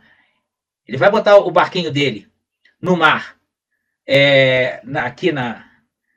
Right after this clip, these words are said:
na Baía de Guanabara, pegar o oceano, mas ele nunca vai saber onde ele vai chegar. Ele pode chegar na costa da África, pode ir parar no Polo Sul, pode parar na Europa, ou pode ir direto até a Austrália.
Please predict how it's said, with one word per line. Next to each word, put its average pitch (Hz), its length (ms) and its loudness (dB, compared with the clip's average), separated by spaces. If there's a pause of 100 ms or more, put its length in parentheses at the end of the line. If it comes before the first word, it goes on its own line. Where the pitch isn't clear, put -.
(140)
na 135 80 -4
Baía 147 240 2
de 143 100 -6
Guanabara, 170 560 0
pegar 190 340 2
o 180 60 6
oceano, 208 480 -2
mas 233 140 -2
ele 226 140 2
nunca 285 160 -2
vai 415 100 -2
saber 403 220 -2
onde 370 100 -4
ele 359 80 -4
vai 370 100 -2
chegar. 196 400 -6 (380)
Ele 139 120 -14
pode 170 200 -2
chegar 156 180 0
na 143 100 -6
costa 127 280 -4
da - 80 -2
África, 226 420 0
pode 160 260 -2
ir - 20 -8
parar 147 260 -2
no 131 100 -8
Polo 135 180 -4
Sul, 262 460 -2 (400)
pode 151 220 2
parar 151 260 2
na 147 60 -2
Europa, 220 580 4
ou 214 100 0
pode 220 280 0
ir 226 40 -2
direto 208 300 0
até 208 140 0
a 311 40 2
Austrália. 143 500 -6